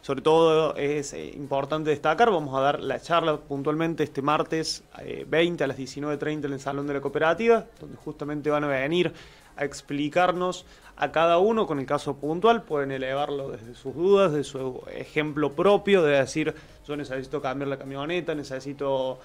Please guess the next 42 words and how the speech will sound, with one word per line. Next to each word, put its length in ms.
comprar 320
materiales, 640
qué 120
se 160
puede, 320
qué 120
no 100
se 140
puede". 540
Esa 200
es 60
la 80
idea 220
principal, 560
si 160
bien 180
ya 100
hemos 140
comentado 520
también 260
por 180
redes, 480
eh, 160
no, 240
no, 380
no 60
está 100
mal 160
recordar 500
de 60
que 100
tienen 200
que 40
ser 160
mayores 300
de 80
dieciocho 400
años, 260
tener 280
por 160
lo 80
menos 340